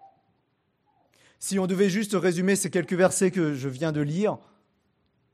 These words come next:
on dirait simplement que on est en train de décrire l'intervention de Dieu qui vient délivrer son peuple.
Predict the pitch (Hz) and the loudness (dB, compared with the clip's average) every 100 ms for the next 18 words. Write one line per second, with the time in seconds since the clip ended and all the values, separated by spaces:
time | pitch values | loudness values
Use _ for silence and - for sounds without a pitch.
0 | _ - 135 135 135 151 156 160 175 151 | _ -14 -6 -4 -4 -6 -6 -6 -6 -4
1 | 139 127 _ _ 139 131 131 156 135 127 | -6 -6 _ _ -10 -8 -6 -6 -6 -4
2 | 131 - 185 139 - _ _ _ _ _ | -4 -4 -6 -6 -12 _ _ _ _ _
3 | _ _ _ 131 135 156 139 135 - 151 | _ _ _ -8 -8 -6 -6 -6 -8 -10
4 | 135 120 120 98 98 _ _ 139 120 135 | -8 -10 -12 -14 -18 _ _ -12 -8 -6
5 | 123 127 127 120 120 131 113 101 - - | -4 -4 -6 -8 -10 -12 -16 -18 -20 -20